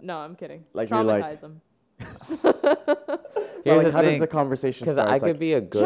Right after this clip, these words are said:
Speaker 1: "Johnny!"
Speaker 3: parent,
Speaker 1: <laughs>
Speaker 3: or I could be a funny parent.
Speaker 2: What is a good parent?
Speaker 3: So a
Speaker 1: In
Speaker 3: good
Speaker 1: this
Speaker 3: parent would
Speaker 1: situation.
Speaker 3: probably, like, help them come to the realization that that's not normal, and then, like, educate them in some way, shape, or form. What I would like to do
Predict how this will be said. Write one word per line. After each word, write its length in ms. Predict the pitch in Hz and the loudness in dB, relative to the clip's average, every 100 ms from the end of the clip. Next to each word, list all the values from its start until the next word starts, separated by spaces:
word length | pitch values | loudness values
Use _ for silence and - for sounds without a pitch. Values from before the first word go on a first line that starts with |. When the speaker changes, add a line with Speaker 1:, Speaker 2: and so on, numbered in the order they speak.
| - | 2
Speaker 1:
"Johnny!" 160 | 381 | 0
Speaker 3:
parent, 460 | 127 - 302 311 - - - - 294 | 0 0 -2 -4 -8 -2 0 0 -2
Speaker 1:
<laughs> 380 | 294 233 - | -2 -10 -10
Speaker 3:
or 140 | - 107 | -6 -4
I 100 | 113 | -4
could 160 | 110 | -8
be 100 | 95 | -8
a 60 | 87 | -10
funny 440 | - - 90 85 | -10 -12 -10 -10
parent. 460 | 82 - 82 85 87 | -12 -14 -14 -14 -14
Speaker 2:
What 160 | - 123 | -4 -2
is 120 | 127 | -2
a 40 | 117 | -2
good 260 | 98 104 | -2 -2
parent? 360 | - 90 80 - _ _ _ | -4 -6 -8 -14 _ _ _
Speaker 3:
So 200 | - 101 | -4 -2
a 20 | |
Speaker 1:
In 60 | 98 | -2
Speaker 3:
good 260 | - 110 | 2 2
Speaker 1:
this 100 | 120 | 2
Speaker 3:
parent 360 | 135 127 127 123 | -2 -2 -2 -4
would 120 | 95 | -4
Speaker 1:
situation. 160 | 95 87 | -6 -4
Speaker 3:
probably, 580 | 92 92 98 92 98 95 | 0 0 0 -2 -4 -4
like, 220 | 90 85 | -6 -8
help 260 | 92 87 - | -10 -10 -10
them 200 | 90 85 | -14 -14
come 240 | 92 87 85 | -14 -16 -14
to 140 | 87 | -16
the 160 | 85 85 | -14 -14
realization 800 | 85 85 85 85 82 85 87 | -14 -14 -14 -12 -12 -14 -14
that 200 | 87 82 | -14 -8
that's 300 | - 82 - | -4 -4 -4
not 260 | 92 82 - | -6 -6 -6
normal, 500 | 82 82 87 98 117 _ _ _ _ - | -12 -12 -14 -16 -18 _ _ _ _ -12
and 180 | 92 | -10
then, 220 | 87 85 85 | -8 -10 -10
like, 320 | 82 82 - _ _ _ _ _ _ | -12 -14 -20 _ _ _ _ _ _
educate 500 | 87 87 90 90 87 | -8 -6 -8 -6 -8
them 140 | 82 82 | -8 -14
in 100 | 85 | -12
some 220 | 87 82 | -12 -10
way, 140 | 82 | -12
shape, 260 | - 82 80 | -12 -14 -14
or 80 | - | -16
form. 400 | - 50 50 92 _ _ _ | -14 -14 -16 -20 _ _ _
What 180 | 80 80 | -4 -2
I 140 | 78 | -4
would 200 | 76 80 | -6 -8
like 300 | - 80 90 | -6 -4 -4
to 120 | - 117 | -4 -6
do 360 | 123 139 151 | -4 -6 -8